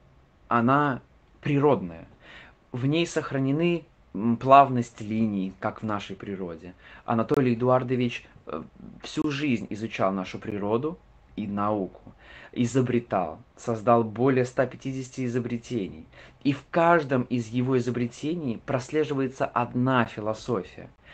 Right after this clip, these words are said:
содружество жизни, живого человека, всего живого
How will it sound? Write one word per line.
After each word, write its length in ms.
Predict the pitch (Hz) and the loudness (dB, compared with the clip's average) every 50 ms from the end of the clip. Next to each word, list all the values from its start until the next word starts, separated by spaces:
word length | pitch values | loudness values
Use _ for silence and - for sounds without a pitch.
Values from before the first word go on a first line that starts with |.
| - - - | -20 -20 -20
содружество 1000 | - - - - 113 104 101 - 123 131 131 120 107 95 - - - 90 87 85 - - - _ - - - - | -16 -6 -2 0 0 0 0 0 0 0 0 -2 -4 -8 -10 -12 -14 -12 -12 -12 -14 -16 -20 _ -20 -20 -18 -14
жизни, 720 | - 107 98 - 107 113 123 135 127 120 107 92 85 85 - - _ _ - - - - - - _ - | -12 -10 -8 -6 -2 -2 -2 -2 -2 -4 -6 -8 -8 -12 -16 -20 _ _ -20 -20 -20 -20 -20 -20 _ -14
живого 540 | 113 107 107 117 117 117 117 107 98 95 98 | -10 -4 0 2 4 6 6 4 4 2 -2
человека, 640 | - - 110 101 95 92 92 110 123 120 - - - - - - _ _ _ - - - - - - - - - | -4 -6 -4 -4 -4 -2 -2 -4 -6 -6 -8 -18 -20 -20 -20 -20 _ _ _ -20 -20 -20 -20 -20 -20 -20 -20 -16
всего 540 | - - - - - 139 131 127 143 139 139 | -14 -14 -10 -4 0 0 2 4 4 4 4
живого 680 | 123 123 131 123 131 139 139 131 117 117 110 98 98 | 4 2 2 2 4 4 4 4 4 4 4 4 2